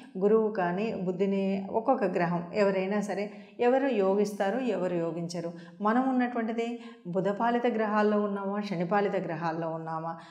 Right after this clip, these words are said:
బుధపాలిత, శ-, గురుపా-, ఒక్క నిమిషం. మనం ఉన్నది గురుపాలిత గ్రహాల్లో ఉన్నామా, శనిపాలిత గ్రహాల్లో ఉన్నామా?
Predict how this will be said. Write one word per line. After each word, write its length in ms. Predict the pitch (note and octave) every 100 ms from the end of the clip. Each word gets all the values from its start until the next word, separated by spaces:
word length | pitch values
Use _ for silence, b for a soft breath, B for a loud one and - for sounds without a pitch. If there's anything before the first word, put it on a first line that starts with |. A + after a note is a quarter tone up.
| B
బుధపాలిత, 640 | A3 B3+ C4+ B3+ B3+ - F#3+
శ-, 140 | F#3+ F#3 F3+ F3 F3 E3+
గురుపా-, 340 | G#3+ B3 B3+ A#3+
ఒక్క 1200 | A#3+ - - - - - _ _ _ _ _ -
నిమిషం. 260 | - - - - _ _ _ _ -
మనం 220 | B3+ C#4
ఉన్నది 380 | C4+ C4 G#3 G#3 A3
గురుపాలిత 440 | B3 - C#4 C#4
గ్రహాల్లో 500 | B3 A#3+ A#3 A#3+ A3+
ఉన్నామా, 360 | A3+ A3 G#3+ A3+
శనిపాలిత 520 | G#3 F3 F#3+ F#3+ F3+
గ్రహాల్లో 520 | E3 D#3+ D#3+ E3 E3
ఉన్నామా? 420 | E3 D#3+ D#3+ E3+